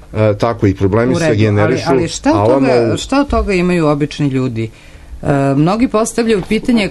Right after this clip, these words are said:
Speaker 2: kolika je cena tog zaduživanja, toga, da li se mi preterano zadužujemo?
Speaker 1: E, odgovor na to pitanje zavisi od svrhe zaduživanja. Znači, da li taj novac koji ste
Speaker 2: I na šta se
Speaker 1: pozajmili,
Speaker 2: troše pare?
Speaker 1: to je ključno pitanje. Znači, da li taj novac koji ste pozajmili koristite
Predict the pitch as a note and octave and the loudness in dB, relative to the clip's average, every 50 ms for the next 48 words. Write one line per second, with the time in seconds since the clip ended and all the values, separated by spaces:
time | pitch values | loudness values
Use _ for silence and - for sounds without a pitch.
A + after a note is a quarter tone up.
0 | - - - F#3 F#3 G#3+ A3 A3 - B3+ A#3 - - - - G#3+ G3+ G3+ F#3+ F3+ | -4 -4 -2 0 2 2 0 0 0 -2 -2 -2 -2 -2 0 0 0 0 0 0
1 | D3+ B2+ A2+ G#2+ - - - - - - - D#3+ D#3 C#3 C#3+ C#3 D3 C#3+ C3 C#3 | 0 0 -2 -4 -8 -12 -16 -18 -12 -6 -2 -2 0 0 0 0 0 0 -2 -2
2 | C3 B2+ C#3+ C#3+ C3+ C3 C3 B2+ B2+ - - D#3 D3 C3 C#3 C3+ D#3+ F3 F#3+ F#3+ | -2 0 0 0 0 0 0 -2 -2 -4 -4 -4 -2 -2 -2 -2 -2 -2 -2 -2
3 | - - F#3 F#3+ F#3 E3 D#3 - F3 F3 F3 E3+ - E3 C#3+ C#3+ B2+ B2 A#2+ A#2 | -2 0 0 2 0 0 0 -2 -2 -2 -2 -2 -2 0 0 0 -2 -2 -4 -6
4 | A#2+ A#2+ B2 A#2+ A#2 A#2+ B2 B2+ A#2+ - - - - - - - - - - - | -8 -8 -8 -8 -8 -10 -10 -12 -12 -12 -14 -14 -16 -18 -20 -20 -20 -10 -4 0
5 | G#2+ A2 A2+ A2 G2 - - - - - B2+ D3+ F3+ F3+ E3+ D3+ C#3+ C3 G#2+ G#2 | 2 2 2 2 0 -2 -6 -4 0 2 2 2 2 2 4 4 2 2 0 0
6 | D#3+ D3 D3+ - C#3+ C#3+ - D#3+ D#3 D3 C3+ A2+ A2+ C3+ C#3 D3 C#3+ - C3 B2 | -2 0 0 -2 -2 0 0 0 2 2 2 2 2 2 2 2 0 0 -2 -2
7 | G#2+ - A#2+ C#3 C#3+ B2 - A#2+ F#2+ F2+ F2 E2+ F2 E2+ F2 F2 E2 D#2 D#2+ D#2+ | -2 0 0 0 0 0 0 0 0 0 0 -2 -2 0 0 -2 -2 -2 -4 -6
8 | D#2+ - F#2 F2 G2+ A#2 C3 B2+ A#2 - C3 B2+ B2+ C3 C3 B2 G#2+ G#2 - - | -6 -4 -2 0 0 0 0 0 0 -2 -2 0 0 0 0 0 -2 -4 -8 -4
9 | - A2+ A2 G#2+ G#2+ - D#3+ - A2 G#2+ G#2 G#2+ - - A3+ A3 G3+ G3+ A#2 - | 0 2 2 2 0 0 2 2 2 2 0 -2 -2 0 0 0 2 2 0 0
10 | A3+ - - C4+ B3+ G#3+ F#3+ - F3+ D3 C3 A2+ A#2 - - B2 C3 A#2 G2+ B2+ | 0 0 0 0 -2 -2 -2 -2 -2 -2 -2 -4 -4 -2 0 0 2 2 0 -2
11 | G#2+ - G#2+ G2+ A2 A2 G#2+ A#2 G2+ F2+ G2 F#2 - G#2 G2+ A#2 B2 C3 C3 - | -2 -2 -2 0 0 0 0 0 0 0 0 0 0 0 0 2 0 0 0 0
12 | C#3 C3 C3+ C3+ C3 A2+ - B2 A2 G#2+ - A2 G#2+ A2 G#2 A#2+ B2+ C3 B2+ A2+ | 0 0 0 0 0 0 0 -2 -2 0 -2 -2 -2 0 0 2 2 2 2 2
13 | - A#2+ A#2+ B2 A#2 - A#2 G#2 - A2+ G#2 | 2 2 0 0 0 -2 -4 -4 -2 -2 -2